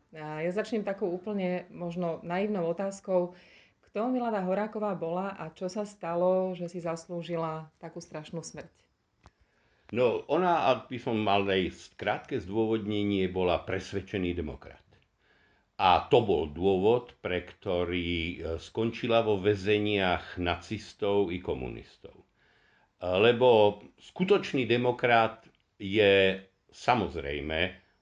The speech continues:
Speaker 2: objektom nenávisti každého totalitného režimu, nech je farbený akokoľvek a nech je kdekoľvek na svete. V tomto zmysle je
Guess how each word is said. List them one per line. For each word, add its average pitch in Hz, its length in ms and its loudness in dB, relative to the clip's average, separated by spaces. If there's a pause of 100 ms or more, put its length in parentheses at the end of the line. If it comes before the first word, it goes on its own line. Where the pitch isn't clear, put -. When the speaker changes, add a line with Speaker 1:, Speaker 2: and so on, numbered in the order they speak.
Speaker 2:
objektom 107 640 0
nenávisti 101 960 2
každého 87 640 -2
totalitného 67 720 -12
režimu, 90 480 -2
nech 90 240 2
je 87 240 2
farbený 98 640 0
akokoľvek 101 800 -2
a 80 80 -4
nech 80 160 -6
je 80 160 -6
kdekoľvek 71 640 -10
na 62 160 -14
svete. - 480 -20 (800)
V 107 300 -6 (100)
tomto 160 400 2
zmysle 127 800 2 (240)
je 110 240 4